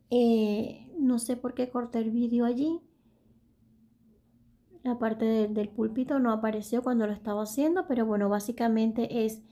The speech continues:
como hacer un redondo, más, eh, tirando como redondo ovalado en la parte de abajo y haciéndole como las patitas.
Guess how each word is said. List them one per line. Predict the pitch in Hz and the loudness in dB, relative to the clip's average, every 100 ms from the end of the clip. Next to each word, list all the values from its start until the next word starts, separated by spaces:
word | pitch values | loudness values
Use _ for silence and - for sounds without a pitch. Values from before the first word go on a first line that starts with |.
| _ _ _ | _ _ _
como | - 233 226 | 0 4 4
hacer | 220 220 - 208 220 220 | 2 0 0 0 0 -4
un | - 240 233 233 226 226 240 | 0 4 6 4 2 0 -2
redondo, | 220 220 226 311 359 453 453 - _ _ - | 2 2 4 4 4 2 -2 -18 _ _ 0
más, | 247 240 233 226 226 220 226 - | 4 6 6 4 2 0 -2 -4
eh, | 254 220 214 208 208 208 208 | 0 2 2 2 0 -2 -2
tirando | 226 202 196 220 | -2 0 2 0
como | 226 226 220 214 208 208 202 196 196 196 - - - _ _ _ - | 2 2 2 2 2 2 0 0 -2 -4 -6 -12 -16 _ _ _ -2
redondo | 240 220 226 240 | 4 4 4 4
ovalado | 226 202 196 208 | 2 2 2 2
en | 220 | 2
la | 208 | 0
parte | 214 220 | -4 -2
de | 220 | -2
abajo | 214 277 330 403 453 - _ _ _ _ _ - _ _ _ | -2 -2 0 0 -2 -6 _ _ _ _ _ -20 _ _ _
y | 330 403 | -2 2
haciéndole | 330 254 247 233 240 240 | 0 2 2 4 4 2
como | 240 208 208 202 202 220 | -2 0 0 0 0 -2
las | 214 | -4
patitas. | - 226 190 180 269 - - | -8 -6 -6 -4 -6 -6 -18